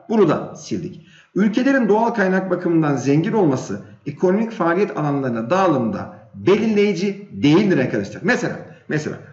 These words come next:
Afrika kıtası içerisinde Nijerya doğal kaynak bakımından zengin.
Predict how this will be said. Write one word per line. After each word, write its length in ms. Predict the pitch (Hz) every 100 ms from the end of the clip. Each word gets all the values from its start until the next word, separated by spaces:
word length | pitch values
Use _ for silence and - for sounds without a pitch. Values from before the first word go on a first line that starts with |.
| -
Afrika 420 | 226 240 233 233
kıtası 280 | - 220 226
içerisinde 580 | 208 208 190 165 117 123
Nijerya 460 | 165 226 214 135
doğal 220 | 143 190
kaynak 340 | - 196 214 214
bakımından 460 | 196 185 190 196
zengin. 680 | 180 185 190 190 175 - -